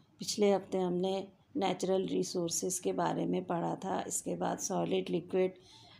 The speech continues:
and गैसेस को डिस्कस किया था। बच्चों आज का हमारा टॉपिक है materials can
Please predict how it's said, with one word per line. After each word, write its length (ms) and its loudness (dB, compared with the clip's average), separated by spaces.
and 760 -4
गैसेस 440 2
को 160 2
डिस्कस 560 0
किया 240 0
था। 180 0
बच्चों 320 4
आज 280 2
का 140 0
हमारा 500 0
टॉपिक 460 2
है 220 6
materials 760 0
can 280 2